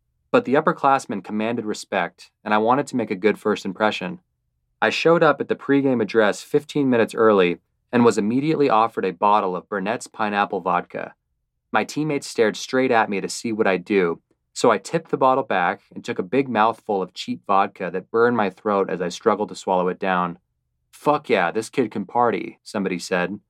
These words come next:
I understood how to fit into my new environment. Three, in high school, I'd been faster and more athletic than my teammates and opponents,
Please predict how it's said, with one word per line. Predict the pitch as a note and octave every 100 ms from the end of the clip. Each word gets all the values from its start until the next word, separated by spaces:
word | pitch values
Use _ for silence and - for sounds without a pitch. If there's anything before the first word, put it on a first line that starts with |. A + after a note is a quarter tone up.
| _ _ _ -
I | A2+
understood | C#3 B2+ - C3
how | G#2
to | G#2
fit | - B2 A#2
into | A2
my | G#2+ F#2
new | F#2+
environment. | G#2 F#2+ F#2+ F2+ E2+ E2 _ _ _ _ _ _ _ _ _ _ _ _ _ _ _ _ _ _ _ _ _ _ _
Three, | - B2 G2+ E2 _ _ _ _ _ _ _ _ _ -
in | A2+
high | G#2+
school, | D#3 - G#2+ F#2 F#2 G#2
I'd | G#2+ G2
been | G2+
faster | F2+ B2 C3+ C#3 D3
and | B2
more | G#2 A2
athletic | G#2+ G#2+ G#2+ G2+ F#2+
than | F#2+
my | F2+
teammates | F2 - A2+ G2+ -
and | F#2
opponents, | F#2 G2+ F#2 E2+ -